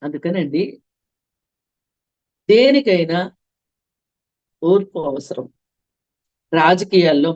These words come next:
మరీ అవసరం. ప్రజలు ఇది అర్థం చేసుకుంటారని అనుకుంటున్నా. ప్రజలు అర్థమైన రోజున వాళ్ళు ఓటుతో చెప్తారు, మనం చెప్పరు అని అనుకోవడం మన భ్రమ. మనకే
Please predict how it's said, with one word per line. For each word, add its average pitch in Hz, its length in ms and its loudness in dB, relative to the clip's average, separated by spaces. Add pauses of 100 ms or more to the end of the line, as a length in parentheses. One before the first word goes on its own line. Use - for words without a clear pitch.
మరీ 143 200 -4 (160)
అవసరం. - 320 -14 (1800)
ప్రజలు 208 400 4
ఇది 180 160 2
అర్థం 190 320 -4
చేసుకుంటారని 151 680 -4
అనుకుంటున్నా. 127 540 -12 (440)
ప్రజలు 247 320 6 (480)
అర్థమైన 170 400 4 (100)
రోజున 131 260 -8 (760)
వాళ్ళు 240 280 2
ఓటుతో 330 280 2 (120)
చెప్తారు, 240 480 -2 (240)
మనం 180 140 2 (100)
చెప్పరు 262 460 2
అని 254 180 4
అనుకోవడం 208 460 4
మన 170 100 0 (100)
భ్రమ. 151 200 -2 (1040)
మనకే 285 300 2